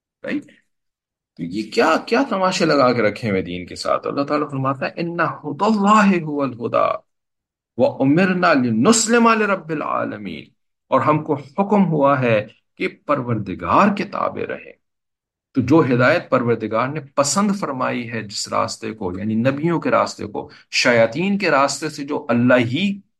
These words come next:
हिदायत भेजते हैं, शयातीन वाली हिदायत भी अल्लाह ही भेजते हैं, लेकिन वो अल्लाह ताला की गजब का रास्ता है। अल्लाह ताला वो हमारे तरफ भेजते हैं तो आजमाइश के लिए भेजते हैं कि ये कौन से वाले रास्ते की हिदायत को तवज्जो से सुनता है,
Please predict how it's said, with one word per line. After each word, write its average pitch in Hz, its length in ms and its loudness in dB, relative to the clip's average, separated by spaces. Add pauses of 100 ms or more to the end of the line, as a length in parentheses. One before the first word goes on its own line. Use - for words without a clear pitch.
हिदायत 120 340 2
भेजते 113 440 -2
हैं, 101 140 -2
शयातीन 101 500 -2
वाली 156 220 0
हिदायत 131 280 0
भी 247 100 -8
अल्लाह 170 200 -4
ही 170 60 0
भेजते 135 360 -4
हैं, - 160 -8 (280)
लेकिन 127 240 2
वो 139 100 4
अल्लाह 120 220 4
ताला 107 260 0
की 202 200 -4 (280)
गजब 233 300 2
का 190 80 0
रास्ता 117 440 -2
है। - 80 -8 (880)
अल्लाह 131 160 2
ताला 143 200 2
वो 165 140 0
हमारे 139 360 0
तरफ 160 240 -4
भेजते 139 380 -4
हैं 202 100 -4
तो - 300 -6 (240)
आजमाइश 127 540 4
के 233 120 2
लिए 208 140 0
भेजते 151 360 0
हैं 113 160 0
कि - 300 -10
ये 175 120 -4 (100)
कौन 208 260 4
से 233 160 0
वाले 214 260 2
रास्ते 175 420 0
की 170 100 -6
हिदायत 135 440 0
को 127 200 -4 (1120)
तवज्जो 131 360 2
से 127 140 -6
सुनता 104 320 -4
है, - 220 -4